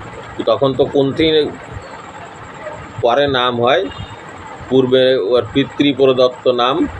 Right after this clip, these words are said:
পৃথা। তিনি তখন তাকে খুব যত্ন করলেন এবং দুর্বাসা মুনিকে, এমনি দুর্বাসাকে সবাই ভয় পায়, তো সেটা জেনে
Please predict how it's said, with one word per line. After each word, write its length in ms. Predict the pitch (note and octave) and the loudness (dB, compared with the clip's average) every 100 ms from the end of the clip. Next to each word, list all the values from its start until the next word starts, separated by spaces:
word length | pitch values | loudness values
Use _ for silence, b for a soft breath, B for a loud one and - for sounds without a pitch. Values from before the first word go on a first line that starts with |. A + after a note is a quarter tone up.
| - | -4
পৃথা। 420 | A#2+ A#2 A#2+ D2+ - - - - - - - - - - - - | -2 0 -2 -4 -8 -18 -20 -18 -18 -18 -18 -14 -14 -14 -8 -2
তিনি 240 | C3 D#3+ | 0 2
তখন 460 | D3+ A#2+ A#2+ C#3 D#3 | 2 2 4 2 2
তাকে 300 | C3 A#2+ C3 | 0 2 0
খুব 240 | - B2+ A2+ | 4 2 4
যত্ন 380 | A#2 A2+ A#2 A2+ | 0 2 2 4
করলেন 420 | A#2+ B2 C#3+ C3+ | 4 4 2 2
এবং 220 | A2+ G#2+ | 0 2
দুর্বাসা 540 | G#2+ A2 G#2 A2+ C3 | 2 4 4 4 4
মুনিকে, 460 | B2 A#2+ A#2+ C3+ A#2+ | 0 2 0 4 4
এমনি 280 | A2 B2 C3+ | 4 0 0
দুর্বাসাকে 640 | B2 A#2+ B2 A#2 A#2 A#2 | 2 4 4 2 2 2
সবাই 320 | G#2 G#2+ A2 G#2+ | 2 2 4 2
ভয় 240 | G2+ G2+ | 2 2
পায়, 240 | G2 A#2+ D#3+ - - - - - - - | 2 0 0 -8 -8 -8 -14 -16 -16 -6
তো 260 | - A2 A2+ | 4 6 6
সেটা 340 | A2 A#2+ A#2 | 2 0 2
জেনে 520 | A#2 G#2+ A2+ B2+ E3 | 2 2 2 4 2